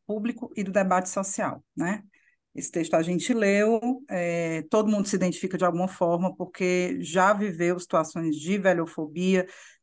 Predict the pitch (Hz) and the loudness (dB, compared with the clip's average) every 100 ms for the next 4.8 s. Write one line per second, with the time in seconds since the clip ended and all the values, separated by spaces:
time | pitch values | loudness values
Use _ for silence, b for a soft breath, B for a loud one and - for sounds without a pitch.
0 | _ - 359 359 320 311 277 214 190 202 | _ 4 4 4 2 4 4 4 6 8
1 | 190 180 175 185 262 196 185 170 165 143 | 8 4 2 4 4 2 -2 -4 -6 -4
2 | 147 190 247 - 156 185 - _ - 180 | -4 -4 -8 0 2 2 0 _ -6 -4
3 | 175 165 196 196 269 294 B B B B | 0 2 2 2 0 0 B B B B
4 | B 240 247 285 302 277 165 | B 4 4 8 10 10 6